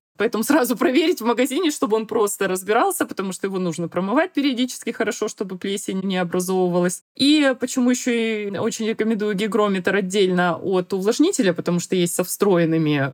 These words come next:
Встроенный всё-таки измеряет влажность там, где и так увлажнитель работает. Поэтому лучше увлажнитель поставить в один угол, <laughs> а гигрометр чуть подальше, чтобы оценивать всё-таки по всему помещению влажность. Для сухой, для чувствительной кожи, для кожи с любыми дерматологическими заболеваниями — это первое, что нужно купить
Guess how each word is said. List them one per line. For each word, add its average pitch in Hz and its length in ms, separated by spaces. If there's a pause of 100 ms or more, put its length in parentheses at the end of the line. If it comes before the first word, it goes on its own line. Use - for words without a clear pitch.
(120)
Встроенный 254 580
всё-таки - 340
измеряет 202 440
влажность 220 460
там, 220 200
где 185 240
и 160 140
так 226 280
увлажнитель 180 720
работает. 165 520 (220)
Поэтому 180 360
лучше 180 280
увлажнитель 175 520
поставить 339 580 (200)
в - 80
один 320 240
угол, 285 460
<laughs> - 60
а 269 120
гигрометр 269 580
чуть - 240
подальше, 240 440
чтобы 190 280
оценивать 214 420
всё-таки - 320
по - 80
всему 185 320
помещению 185 640
влажность. 175 600 (120)
Для 262 260
сухой, 220 300
для 180 140
чувствительной 190 520
кожи, 180 300
для 196 240
кожи 180 240
с 175 100
любыми 196 340
дерматологическими 165 880
заболеваниями — 185 840
это 175 160
первое, 175 440
что - 200
нужно 180 540
купить 175 440